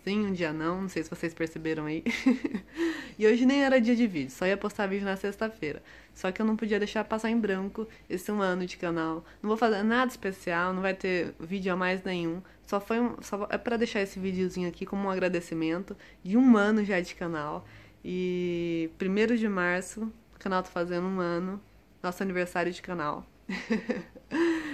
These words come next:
E hoje, a partir, a partir não, desde que eu tô co-, gravando esse vídeo, o canal tá com vinte e nove mil e novecentos inscritos. Então já já a gente tá completando trinta mil inscritos, gente. Vocês acreditam?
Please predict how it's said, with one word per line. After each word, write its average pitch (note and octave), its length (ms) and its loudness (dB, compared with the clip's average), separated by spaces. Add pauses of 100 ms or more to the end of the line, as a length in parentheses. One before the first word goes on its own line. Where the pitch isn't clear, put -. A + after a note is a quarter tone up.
(260)
E F3+ 440 0
hoje, A#3 340 6
a G3+ 80 2
partir, G3+ 920 0
a - 60 -6
partir F#3 300 0
não, F3 240 0
desde G#3 300 0
que - 60 -14
eu B3 60 4
tô A#3+ 100 -4
co-, G#3 260 -2
gravando F3+ 500 2
esse A3 220 -4
vídeo, G3+ 300 -4
o - 40 -6
canal F3+ 300 -2
tá - 120 -6
com G3 160 -4
vinte A3+ 200 0
e A#3+ 40 -2
nove G3+ 240 -2
mil F#3 160 -2
e G#3+ 40 0
novecentos A3+ 580 0
inscritos. F#3 500 -6 (280)
Então A3 280 2
já C4 280 6
já A#3+ 420 2 (240)
a - 20 -6
gente G3+ 220 -6
tá A3+ 80 -4
completando A3+ 580 0
trinta C4+ 460 2
mil B3 160 8
inscritos, G3+ 540 -2
gente. F3 260 -4
Vocês G#3+ 140 0
acreditam? F#3+ 580 -2